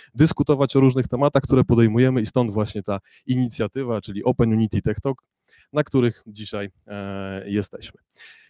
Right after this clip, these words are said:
Mnie osobiście bardzo mocno cieszy to, że, e, w koło samego spotkania, dzisiaj mamy czwarte, zrobiliśmy już trzy takie, e, buduje się już pewna społeczność, więc ja oczywiście wszystkich, którzy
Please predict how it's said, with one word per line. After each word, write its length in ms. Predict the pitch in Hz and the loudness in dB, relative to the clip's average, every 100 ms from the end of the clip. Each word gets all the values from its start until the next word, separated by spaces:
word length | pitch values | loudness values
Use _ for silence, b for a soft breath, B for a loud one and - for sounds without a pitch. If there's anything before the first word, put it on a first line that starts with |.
| B B _ _ - | B B _ _ -2
Mnie 340 | 135 190 202 - | 2 6 4 2
osobiście 640 | 165 170 156 165 - 156 139 123 | -4 -2 -2 -4 4 6 6 2
bardzo 240 | 135 127 | 0 0
mocno 280 | 127 123 120 | -2 0 -2
cieszy 320 | - 135 123 | -2 -2 -2
to, 220 | 104 117 113 | -2 -2 -2
że, 280 | 107 107 - - | -4 -8 -8 -14
e, 360 | 107 107 104 | -10 -8 -8
w 160 | 101 - | -12 -6
koło 580 | 123 113 104 104 101 95 101 | -2 0 0 -4 -6 -8 -10
samego 340 | 101 101 101 | -8 -8 -6
spotkania, 580 | 98 135 - 165 143 110 - | -6 -6 0 2 2 0 -2
dzisiaj 260 | - - 90 | -10 -6 -6
mamy 140 | 87 | -4
czwarte, 480 | 92 - 135 127 107 | -2 2 2 2 0
zrobiliśmy 480 | 101 95 127 139 147 | 0 -2 -6 -6 -6
już 120 | 147 | -6
trzy 200 | - 196 | -8 -8
takie, 280 | 185 170 160 B B B B | -8 -6 -6 B B B B
e, 200 | 123 127 | -2 -2
buduje 340 | 147 175 170 147 | -2 0 0 2
się 140 | 139 | 0
już 120 | 123 | 0
pewna 260 | 127 113 101 | 0 0 0
społeczność, 720 | - 131 160 - 123 110 104 | 2 4 4 2 -4 -6 -6
więc 260 | 107 107 117 | -8 -8 -6
ja 160 | 117 | -6
oczywiście 420 | 110 101 104 - | -6 -10 -14 -12
wszystkich, 400 | - 143 139 110 | -2 0 0 -2
którzy 320 | - 110 104 | -6 -6 -4